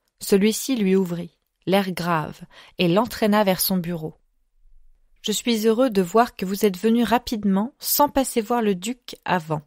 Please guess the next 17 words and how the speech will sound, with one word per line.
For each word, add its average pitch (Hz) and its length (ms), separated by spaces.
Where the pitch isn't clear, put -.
Les 175 120
mâchoires 175 680
et 175 100
les 170 140
poings 220 340
du 180 140
chevalier 185 520
se - 200
serrèrent 190 520
violemment. 165 600
L'homme 254 360
reprit 190 420
prudemment. « 170 640
J'étais 214 280
présent 220 540
hier 170 260
soir, - 560